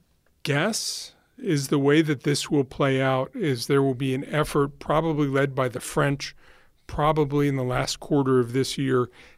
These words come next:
to see if some sort of international something can be put together. Uh, whether it will be successful or not, I don't know.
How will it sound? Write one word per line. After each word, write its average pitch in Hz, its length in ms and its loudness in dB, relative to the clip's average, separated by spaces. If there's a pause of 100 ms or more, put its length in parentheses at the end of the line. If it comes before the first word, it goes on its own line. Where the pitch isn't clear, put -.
(120)
to 160 120 -4
see 156 280 0
if 139 120 2
some 165 320 2
sort 151 260 2
of 139 100 2
international 143 760 -2
something 131 800 -2
can 143 240 0
be 139 140 -2
put - 380 0 (260)
together. 143 640 -2 (300)
Uh, 135 240 -6
whether 165 400 2
it 170 40 6
will 160 60 6
be 147 140 2
successful - 600 -2
or 135 80 0
not, 127 280 -2
I 131 100 -4
don't 135 300 -2
know. 127 440 -2